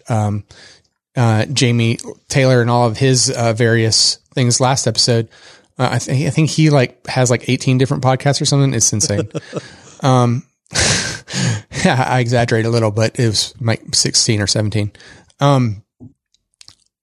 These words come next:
in our podcast hosting provider, they actually have a separate section for iTunes now.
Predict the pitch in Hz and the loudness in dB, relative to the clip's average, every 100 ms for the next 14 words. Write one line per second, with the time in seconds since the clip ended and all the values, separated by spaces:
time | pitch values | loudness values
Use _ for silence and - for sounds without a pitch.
0 | _ _ _ _ _ _ 156 156 143 127 | _ _ _ _ _ _ 0 2 2 0
1 | 127 151 165 165 - - 135 123 131 127 | 0 4 4 2 0 0 0 2 0 2
2 | 120 - - - 143 139 143 120 113 110 | 0 -4 -6 0 2 2 -2 -2 0 0
3 | 113 107 131 120 120 113 131 127 117 - | 0 -2 -2 0 0 0 -2 -2 0 0
4 | 131 123 - 131 123 139 123 - 131 123 | 0 -2 -2 0 0 0 0 0 2 2
5 | 120 110 117 139 147 143 160 160 156 | 2 0 -2 2 2 2 2 2 0